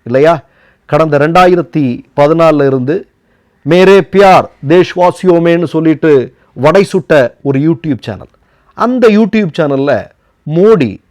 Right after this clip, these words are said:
ஒரு தினத்திற்கு முன்பு பேசியிருக்கக்கூடிய ஒரு வீடியோ, அதை எத்தனை பேர் இந்தியா முழுவதும் பார்த்திருக்கிறார்கள் என்றால், ஒரு லட்சத்தி நானூறு ஆட்கள் மட்டும்தான் அந்த வீடியோவை பார்த்திருக்கிறார்கள். உங்களுக்கு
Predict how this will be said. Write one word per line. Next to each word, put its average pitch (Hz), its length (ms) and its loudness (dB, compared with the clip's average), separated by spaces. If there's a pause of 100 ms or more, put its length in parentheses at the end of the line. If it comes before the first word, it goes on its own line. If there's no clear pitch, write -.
(220)
ஒரு 208 320 0
தினத்திற்கு 190 500 -2
முன்பு 139 460 -4 (340)
பேசியிருக்கக்கூடிய 135 720 -4
ஒரு 113 160 -4
வீடியோ, 113 360 -6 (400)
அதை 135 360 -2
எத்தனை 165 480 -4
பேர் 156 400 -2
இந்தியா 147 360 -4
முழுவதும் 127 420 -4
பார்த்திருக்கிறார்கள் 120 720 -6
என்றால், 117 360 -4 (380)
ஒரு 165 280 0
லட்சத்தி 165 760 -4 (100)
நானூறு 151 840 -2
ஆட்கள் 135 600 -6
மட்டும்தான் 120 840 -6 (260)
அந்த 131 360 -2
வீடியோவை 123 640 -2 (160)
பார்த்திருக்கிறார்கள். 101 720 -8 (580)
உங்களுக்கு 160 640 -2